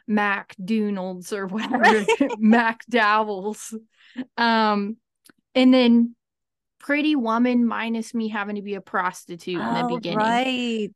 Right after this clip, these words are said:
Speaker 1: Richard Gere, you get, you,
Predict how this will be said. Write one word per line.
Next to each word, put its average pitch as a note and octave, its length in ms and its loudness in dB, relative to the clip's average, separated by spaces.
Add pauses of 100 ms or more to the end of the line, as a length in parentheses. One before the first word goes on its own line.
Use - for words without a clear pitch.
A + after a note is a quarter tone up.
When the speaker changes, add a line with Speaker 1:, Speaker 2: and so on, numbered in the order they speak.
(120)
Speaker 1:
Richard C4 560 2
Gere, A#3 760 2
you G3 180 -8
get, B3+ 280 -4
you, A#3 260 -2